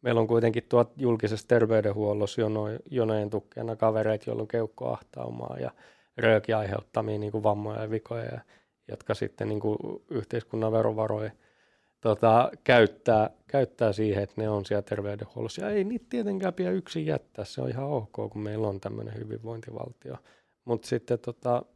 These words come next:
nää, mä pystyn olemaan tätä mieltä, ö, entisenä niinku tupakoijana ja tupakoinnin lopettaneena. Et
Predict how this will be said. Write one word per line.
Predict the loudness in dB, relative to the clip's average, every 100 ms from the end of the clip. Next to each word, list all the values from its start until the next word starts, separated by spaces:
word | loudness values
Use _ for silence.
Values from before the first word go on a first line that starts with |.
| _
nää, | 0 0 0 -2
mä | -4
pystyn | -2 -4 2 6
olemaan | 6 4
tätä | 2 -2 0
mieltä, | -6 -6 -6 -8 -20 _
ö, | -18 -16 -18 -8
entisenä | -6 -4 -6 -6 -6
niinku | -6 -4 -2
tupakoijana | 0 0 -2 -6 -10 -10 -8
ja | -10 -8
tupakoinnin | -6 -2 -2 -4 -8 -8
lopettaneena. | -8 -10 -16 -14 -12 -12 -14 -16
Et | -18 _